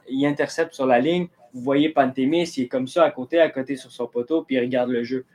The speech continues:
Mais quand t'es un gardien, tu peux pas faire ça. Replace-toi sur ta ligne, prépare-toi. Après, je pense qu'il y a eu une confusion entre Pantemis et Piette pour le deuxième ballon, parce qu'on a vu clairement que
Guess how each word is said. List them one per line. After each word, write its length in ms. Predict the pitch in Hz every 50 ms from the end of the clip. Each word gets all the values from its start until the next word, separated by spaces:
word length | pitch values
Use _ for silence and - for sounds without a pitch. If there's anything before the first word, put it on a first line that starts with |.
| _ _ _ _ _ _ _
Mais 420 | 120 120 127 127 120 120 113 107 -
quand 120 | - 156 156
t'es 160 | - 160 156
un 80 | 160 147
gardien, 280 | 143 143 143 147 160 156
tu 120 | - -
peux 140 | _ 131 139
pas 160 | 131 - 151
faire 80 | 135 123
ça. 180 | - 165 147
Replace-toi 500 | 120 110 127 123 143 143 135 - - 160
sur 140 | 156 - _
ta 160 | - 131 127
ligne, 320 | 127 143 156 165 156 117 - _
prépare-toi. 580 | _ - 131 - - 120 110 - - 143 156 160
Après, 340 | 156 127 120 - - - 143
je 80 | 139 -
pense 180 | 151 143 -
qu'il 100 | - 139
y 20 | 139
a 40 |
eu 20 | 147
une 120 | 147 139
confusion 500 | - 143 139 131 - - 127 127 151 156
entre 220 | 156 143 123 120 -
Pantemis 540 | 131 127 127 123 127 127 143 151 151 - _ -
et 40 | - _
Piette 320 | - - 143 147 151 - -
pour 120 | 127 123
le 120 | 123 123 120
deuxième 460 | 123 123 147 143 139 131 151 147 143
ballon, 320 | 135 123 135 170 226 247
parce 180 | 233 196 - -
qu'on 680 | - 139 - _ _ - - - _ _ - 131 131
a 60 | 131 131
vu 180 | 127 147 156
clairement 360 | - 151 143 139 143 160 170
que 60 | 165